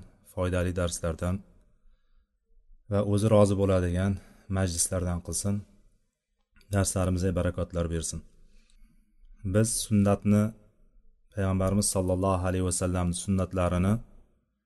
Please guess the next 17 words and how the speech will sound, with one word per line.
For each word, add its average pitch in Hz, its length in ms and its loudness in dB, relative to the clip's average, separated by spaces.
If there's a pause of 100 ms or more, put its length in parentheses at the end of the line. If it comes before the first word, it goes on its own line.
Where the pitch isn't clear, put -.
(180)
va 92 140 -2 (120)
odoblarini, 92 760 2 (400)
sunnatdagi 92 800 -2
odoblarni 92 680 -2 (380)
himoya 92 460 0
qilishlik, 92 500 -6 (520)
o'shani 101 340 -2
rioya 90 320 2
qilishlik 98 500 -6 (880)
va 101 220 0
sunnatlarda 101 800 2
bardavom 92 480 4
bo'lishlik 92 420 -2
haqidagi 87 600 -4 (840)
bobda 92 440 -2
davom 92 240 2
etayotgandik. 87 600 -2